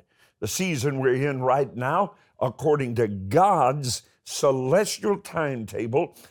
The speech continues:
is the season of first fruits. I-, it's the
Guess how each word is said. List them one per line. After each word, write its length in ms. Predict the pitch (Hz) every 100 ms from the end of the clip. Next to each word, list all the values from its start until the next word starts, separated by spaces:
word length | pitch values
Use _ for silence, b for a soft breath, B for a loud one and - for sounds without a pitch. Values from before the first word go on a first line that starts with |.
| B
is 280 | - 147 101
the 120 | 143
season 800 | 127 - - 190 135 110 135 135 - _ _ _
of 180 | 139 -
first 560 | - 135 127 135 - _ _ _
fruits. 640 | _ - 165 - _ - - B B _ 131
I-, 180 | 139 -
it's 300 | 165 - -
the 320 | 139 120